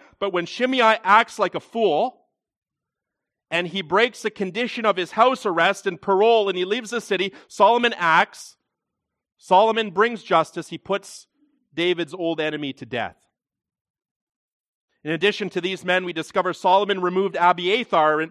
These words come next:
from his role as priest, and doing so fulfilled a prophecy against Eli and his evil household.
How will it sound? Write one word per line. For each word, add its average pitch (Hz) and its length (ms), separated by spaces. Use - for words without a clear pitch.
from 170 140
his 165 160
role 214 300
as 185 140
priest, 202 360
and 165 100
doing 220 260
so 175 220
fulfilled 180 460
a 165 60
prophecy 202 640
against 156 400
Eli 185 400
and 131 140
his 135 220
evil 160 340
household. 135 540